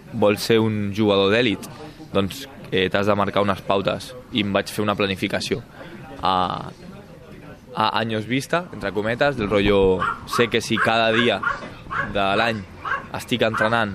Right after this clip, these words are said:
diferents capacitats, a més, molt, diguéssim, molt qua-, quadrat, és a dir, menys gaudir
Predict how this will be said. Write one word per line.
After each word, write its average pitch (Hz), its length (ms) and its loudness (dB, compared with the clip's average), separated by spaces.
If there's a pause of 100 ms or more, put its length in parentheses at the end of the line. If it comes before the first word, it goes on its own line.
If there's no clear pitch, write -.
(140)
diferents 110 380 -2
capacitats, 120 840 0 (460)
a - 80 0
més, 113 280 2
molt, 110 560 6 (960)
diguéssim, 123 460 4
molt 117 340 4
qua-, 120 180 4
quadrat, 107 540 2 (100)
és 113 160 2
a 117 80 4
dir, 107 320 4
menys 123 480 0
gaudir 135 460 4